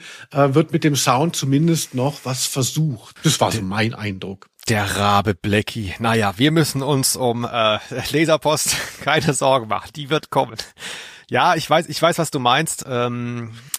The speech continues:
Speaker 2: ich fand die, wo wir eh schon drüber sprechen, ich fand die Musik überraschend gut, ne? Also so ein bisschen
Speaker 1: Mhm.
Speaker 2: so ein leichter Kraftwerk-Touch ist dann mal da, aber auch die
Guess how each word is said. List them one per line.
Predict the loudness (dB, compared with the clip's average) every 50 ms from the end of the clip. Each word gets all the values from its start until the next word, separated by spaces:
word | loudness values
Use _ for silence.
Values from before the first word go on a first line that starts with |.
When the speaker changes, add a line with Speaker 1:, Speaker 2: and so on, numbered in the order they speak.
| -12 -14 -20 _ _ _ _ _
Speaker 2:
ich | -8 -6 -6 -2
fand | 2 2 2 2 0 -4
die, | -4 -2 -2 -2 -2 -4 -4 0
wo | 2 2
wir | 4 2 2 2
eh | 0 2
schon | 2 2 2
drüber | 2 2 2
sprechen, | 0 0 -2 -4
ich | -4 -2
fand | 0 0 0 0
die | 0
Musik | 0 2 2 2 2 2 0 -2 -6 -16 -18 _ _ _ _ _ _ -10
überraschend | -2 2 2 2 4 2 0 0 -2 -6 -8 -10
gut, | -10 -10 -10 -8 -8 -6 -4
ne? | -2 0
Also | 0 0 -2 -2
so | -2 -2
ein | -2
bisschen | -2 -2 0 0 2 2 2 2 2
Speaker 1:
Mhm. | 0
Speaker 2:
so | 0 0 0
ein | 0 0
leichter | 0 0 0 0 0 -4
Kraftwerk-Touch | -2 0 0 0 0 2 0 0 0 0 -4 -4 -4 -2 -2 -4 -6
ist | -6 -4 -4
dann | -4 -2
mal | 0 0 2
da, | 4 4 6 6 6 4 4
aber | 2 2 4 4 4
auch | 2 0 0
die | 0 -4 -6 -6